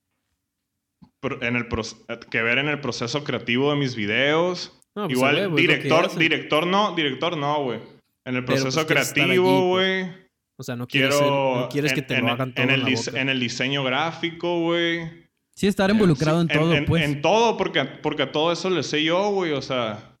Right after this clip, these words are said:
Speaker 2: A huevo.
Speaker 1: obviamente la, la producción, güey.
Speaker 2: A huevo. O sea, tú quieres estar involucrado. O sea,
Speaker 1: Simón.
Speaker 2: que no te lo, que no te lo hagan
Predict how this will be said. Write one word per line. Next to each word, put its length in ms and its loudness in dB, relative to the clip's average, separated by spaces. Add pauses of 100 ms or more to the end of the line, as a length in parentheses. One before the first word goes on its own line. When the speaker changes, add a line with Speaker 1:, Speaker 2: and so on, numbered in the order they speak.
(120)
Speaker 2:
A 60 -14
huevo. 160 -4
Speaker 1:
obviamente 480 0
la, 240 -2
la 180 -6
producción, 920 -2
güey. 400 -2 (880)
Speaker 2:
A 120 -16
huevo. 280 -12
O 80 -20 (520)
sea, 120 -8
tú 140 -12
quieres 220 -4
estar 140 -4
involucrado. 580 -8 (260)
O 20 -20
sea, 180 -8
Speaker 1:
Simón. 440 -2
Speaker 2:
que 100 -4
no 200 -6
te 100 -4
lo, 420 -2
que 100 -6
no 160 -8
te 140 -10
lo 120 -2
hagan 340 -6